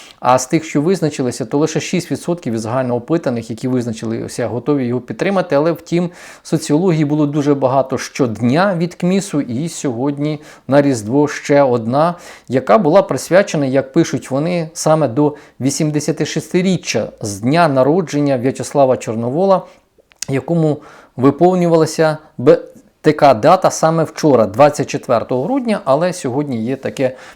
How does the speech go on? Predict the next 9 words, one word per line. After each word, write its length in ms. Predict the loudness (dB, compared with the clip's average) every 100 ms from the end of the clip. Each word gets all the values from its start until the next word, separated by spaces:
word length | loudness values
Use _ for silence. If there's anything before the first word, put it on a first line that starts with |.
| -4
повідомлення 640 | -2 0 0 2 0 0
про, 400 | 2 4 4 2 0
е, 60 | -2
це 140 | -2
дослідження, 560 | -2 -2 -4 -4 -4 -2
бо 120 | -2
воно 200 | -2 -2
якраз 280 | -2 -2 -2
приурочене 720 | -2 -2 0 -2 -4 -6 -6